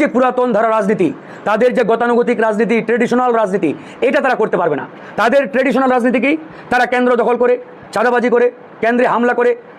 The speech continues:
একের ভোট আরেকজন দেয়। এভাবে তারা একটা ইঞ্জিনিয়ারিং ইলেকশনের মাধ্যমে বিগত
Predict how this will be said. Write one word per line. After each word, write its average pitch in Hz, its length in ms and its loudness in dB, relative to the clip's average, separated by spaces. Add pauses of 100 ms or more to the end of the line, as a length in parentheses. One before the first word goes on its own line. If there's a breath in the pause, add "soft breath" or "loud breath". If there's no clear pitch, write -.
(120)
একের 226 160 0
ভোট 240 240 0
আরেকজন 233 340 0
দেয়। 240 140 0 (320 loud breath)
এভাবে 311 360 2
তারা 233 160 0 (340)
একটা 240 240 0 (160)
ইঞ্জিনিয়ারিং 254 440 2
ইলেকশনের 240 400 0
মাধ্যমে 220 260 0 (380)
বিগত 233 200 2